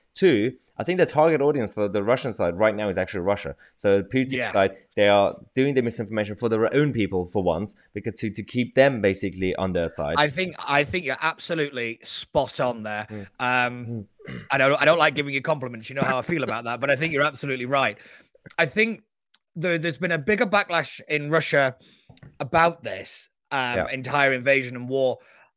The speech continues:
Speaker 2: than I think Putin was and his cronies were expecting. So I think he's now gotta get his own people on side and then try to win the international fight. I think Putin doesn't mind being the bad guy on the international stage at
Speaker 1: Yeah.
Speaker 2: the moment.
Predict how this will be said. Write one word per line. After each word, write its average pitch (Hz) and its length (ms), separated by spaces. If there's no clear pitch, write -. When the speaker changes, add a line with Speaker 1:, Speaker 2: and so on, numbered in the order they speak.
Speaker 2:
than 143 240
I 135 100
think 131 220
Putin 139 260
was 131 160
and 131 180
his 120 320
cronies 139 360
were 127 120
expecting. 120 800
So - 180
I 156 80
think 202 200
he's 170 180
now 180 160
gotta 202 160
get 165 120
his 151 120
own 165 260
people 156 340
on 123 140
side 98 600
and 143 140
then 170 280
try 151 220
to 131 80
win 131 220
the 123 100
international 123 560
fight. 139 220
I 175 100
think 240 320
Putin 214 280
doesn't 185 360
mind 156 540
being 143 280
the 131 80
bad 139 300
guy 135 280
on 131 140
the 135 100
international 131 340
stage 131 300
at 143 120
Speaker 1:
Yeah. 160 80
Speaker 2:
the 135 100
moment. 127 640